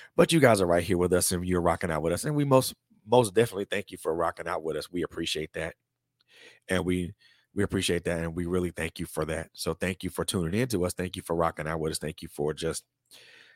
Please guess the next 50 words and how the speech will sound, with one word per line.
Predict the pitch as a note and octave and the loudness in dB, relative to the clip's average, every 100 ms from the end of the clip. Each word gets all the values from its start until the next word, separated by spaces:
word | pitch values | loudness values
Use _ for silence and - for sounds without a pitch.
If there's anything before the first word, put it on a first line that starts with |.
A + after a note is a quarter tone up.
| _ - | _ 2
taking | B2+ B2+ | 2 4
the | A2 | 2
time | - G2 F2 | 4 2 4
out | F#2+ | 2
of | F#2+ | 2
a | F2 D#2+ D#2+ _ _ _ _ _ - | 0 -2 -4 _ _ _ _ _ -10
probably | - D#3 F3+ F3 E3 | 2 6 6 6 4
busy | C3 B2+ A#2+ A#2+ | 8 6 6 2
Friday | - G2 F2+ F2 D2 | 4 4 4 -2 -4
evening | E2 D2 D2 D2 _ _ | -8 -6 -10 -12 _ _
to | D#2+ | -8
hang | E2+ E2 | -6 -6
out | D#2 A1 | -6 -8
with | B1+ | -10
us. | - - - _ _ _ _ _ - - - _ | -12 -14 -18 _ _ _ _ _ -20 -20 -20 _
So | - G#2 | 4 6
before | G#2+ A2 G3 | 6 6 6
we | F3 | 8
even | C3+ A#2+ | 6 6
go | A2 G2+ | 4 4
anything, | F#2+ G2 F2+ | 0 -6 0
go | F#2 F2+ | 2 2
anywhere | F2 E2 E2 | 0 -2 0
else, | F2+ A2+ | 0 0
I | |
mean, | A#2 A#2+ A#2+ - _ - | 0 0 0 -8 _ -2
just | E3 - | -2 0
thank, | C3 C3+ | -2 0
I | C#3+ | -2
just | D3 B2 | 0 0
thank | A#2 - | 0 2
y'all | G2 | 0
for | G2 F2+ | 0 -2
just | F2 - | -2 -4
coming | F2 E2+ | -4 -4
in | D#2+ | -6
and | D#2+ | -6
just | D#2+ - | -8 -6
hanging | D2 C#2+ | -6 -6
out | C2 | -8
with | D2 | -8
us, | C#2+ - | -12 -8
man. | E2 E2 - _ _ _ - - - - - | -6 -6 -8 _ _ _ -20 -20 -20 -6 8
Don't | D3 | 8
forget | D#3 D3 | 8 6
to | A#2 | 6
like, | A2 G#2+ G2+ | 6 6 4
share, | - G2 F#2+ F#2 | 0 4 4 2
and | F2+ | -2
comment. | - E2+ E2+ E2+ - | -4 -2 -2 -4 -6